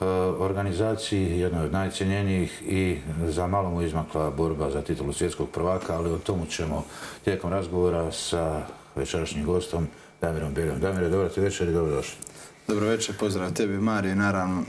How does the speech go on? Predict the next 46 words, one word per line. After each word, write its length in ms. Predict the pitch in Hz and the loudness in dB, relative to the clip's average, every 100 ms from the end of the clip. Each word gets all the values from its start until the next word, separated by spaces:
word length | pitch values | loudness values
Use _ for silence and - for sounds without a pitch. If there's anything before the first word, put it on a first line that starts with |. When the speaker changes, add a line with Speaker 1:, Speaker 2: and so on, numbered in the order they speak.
| - | -6
Speaker 2:
svim 340 | - 104 95 | -2 0 0
gledateljima. 540 | 98 92 78 85 82 92 - - - 107 | 0 -2 -4 -6 -8 -10 -16 -20 -8 0
Speaker 1:
Evo, 200 | 120 113 | 2 2
mi 100 | 127 | 0
se 100 | 104 | 0
znamo 220 | 117 135 | 0 0
sto 220 | 120 139 117 | 0 2 2
godina, 340 | 120 110 104 107 | 4 2 2 0
pa 80 | |
da 120 | 101 107 | 0 0
ne, 200 | 98 95 | 0 0
malo 260 | 113 110 101 | 2 2 2
ne, 120 | 98 87 90 | 0 -4 -2
Speaker 2:
Da. 220 | - 95 | 0 2
Speaker 1:
ne 160 | 113 113 | 0 0
počnemo 460 | 104 101 98 98 95 | -2 0 0 0 0
ovo, 360 | 101 101 95 90 | 2 4 4 2
e, 140 | 95 90 | 2 0
T 180 | - 110 95 | 2 2 4
V. 220 | 85 98 87 - - - - - | 2 0 0 -6 -10 -10 -6 -2
Ajde, 220 | 87 90 | 0 2
možemo 280 | 92 85 87 | 2 2 2
biti 260 | 98 98 | 0 0
na 100 | 90 | -2
ti 180 | 90 113 | 2 2
do 100 | 95 | 2
kraja. 320 | 92 113 113 | 2 2 2
Rekoh, 380 | 123 143 117 - | 2 2 0 0
e, 360 | 123 117 117 107 | 2 4 2 0
stvarno 280 | - 123 110 | 2 2 2
da 80 | |
postoji 400 | 98 101 101 95 | 2 0 2 2
ova 460 | 90 87 90 87 85 - - | 4 4 2 2 -2 -4 -2
titula 380 | - - 95 87 | 0 2 0 2
za 140 | 92 | -2
pehistu, 520 | - 113 110 92 101 | 0 2 2 0 0
nakon 260 | 98 95 95 | 0 0 -2
svega 340 | - 113 101 | 0 2 2
što 140 | 95 85 | 0 -2
se 140 | 85 | 0
tebi 220 | 80 107 | 2 2
događalo 480 | 92 92 107 95 92 | 4 2 2 2 2
u 40 | |
karijeri, 420 | 90 101 98 107 98 | 2 2 2 4 4
bio 200 | 107 95 | 4 4
bi 220 | 92 | 2